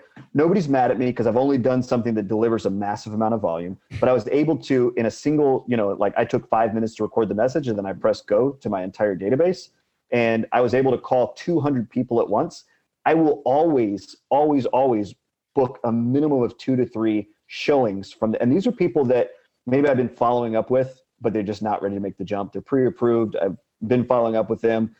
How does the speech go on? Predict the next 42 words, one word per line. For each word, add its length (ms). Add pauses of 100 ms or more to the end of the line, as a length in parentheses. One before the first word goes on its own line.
(260)
Most 280
of 140
them 60
are 60
still 220
a 40
little 220
bit 140
scared 320
of 100
realtors. 520
They 60
don't 100
wanna 160
jump 220
in 60
the 80
car 240
with 160
us, 280
right? 240 (360)
I 60
will 200
always 360
book 380
showing 340
appointments 420
from 140
people 320
that 140
before 380
that 320
just 300
needed 240
another 300
nudge 640 (200)
before 340
they 120
were 100
ready 180
to 80
go. 300